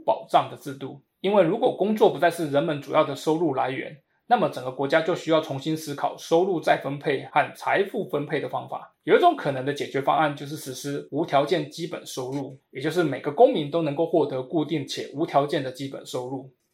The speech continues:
一般来说，无条件基本收入的支持者会认为，这样的制度可以减少贫穷和不平等，并且为人们提供更多的机会去追求自己的理想和目标。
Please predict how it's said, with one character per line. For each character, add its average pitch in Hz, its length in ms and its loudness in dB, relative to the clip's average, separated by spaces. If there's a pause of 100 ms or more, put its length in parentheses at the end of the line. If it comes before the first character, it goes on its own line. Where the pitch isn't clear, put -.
一 233 80 -2
般 226 120 10
来 196 140 6
说， 196 360 6
无 170 180 -4
条 190 180 6
件 214 160 0
基 208 120 -4
本 170 140 0
收 175 140 0
入 190 160 6
的 160 80 -2
支 170 80 -8
持 160 180 -6
者 - 160 -6
会 147 140 2
认 147 220 2
为， - 340 -10
这 226 100 4
样 220 80 8
的 190 80 4
制 185 140 -4
度 196 120 4
可 180 120 0
以 147 100 4
减 147 180 -2
少 151 180 2
贫 160 220 -6
穷 147 160 0
和 160 120 2
不 156 200 -10
平 139 240 -10
等， 139 140 -4 (300)
并 165 100 -2
且 127 120 -4
为 165 140 2
人 143 140 2
们 156 160 0
提 143 140 -8
供 165 200 2
更 175 200 4
多 151 140 2
的 143 60 0
机 143 180 -6
会 156 100 2
去 156 140 -4
追 143 200 -2
求 131 160 -6
自 - 160 -10
己 139 120 -10
的 120 100 -14
理 123 120 -12
想 135 180 -8
和 139 120 -6
目 131 220 -8
标。 123 340 -8